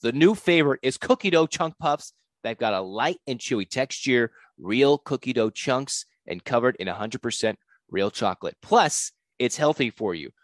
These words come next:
Only a hundred and sixty calories, and they have a whopping fifteen grams of protein in them. Run to Built dot com to snag a box for you and the family, the perfect treat, or you can have it for a late night snack.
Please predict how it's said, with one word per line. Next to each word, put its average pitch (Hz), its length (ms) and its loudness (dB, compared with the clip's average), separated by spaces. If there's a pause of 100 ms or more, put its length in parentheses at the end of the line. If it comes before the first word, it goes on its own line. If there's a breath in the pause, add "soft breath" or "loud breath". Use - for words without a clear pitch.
(120)
Only 156 260 0
a 131 60 -2
hundred 156 320 -2
and 170 100 -4
sixty 170 320 -4
calories, 113 680 0 (300)
and 180 300 2
they 135 60 4
have 123 100 2
a 104 100 2
whopping 127 760 -2
fifteen 160 460 -4
grams 120 520 0 (200 soft breath)
of 113 200 0
protein 120 500 0
in 87 140 -8
them. 80 220 -12 (340)
Run 139 280 4
to 202 120 4
Built 170 320 0
dot 151 280 2
com 131 280 -4
to 120 60 -10
snag 123 300 -4
a 139 60 0
box 120 300 0
for 110 160 -8
you 107 180 0
and 160 80 -2
the 175 60 -4
family, 101 440 -4 (200)
the - 80 -20
perfect 156 400 -2
treat, 185 420 0 (240)
or 110 80 0
you 104 60 -2
can 107 100 -6
have 113 160 -2
it - 100 -8
for 98 120 -2
a 82 40 -4
late 107 260 -4
night 123 240 -2
snack. 117 480 -4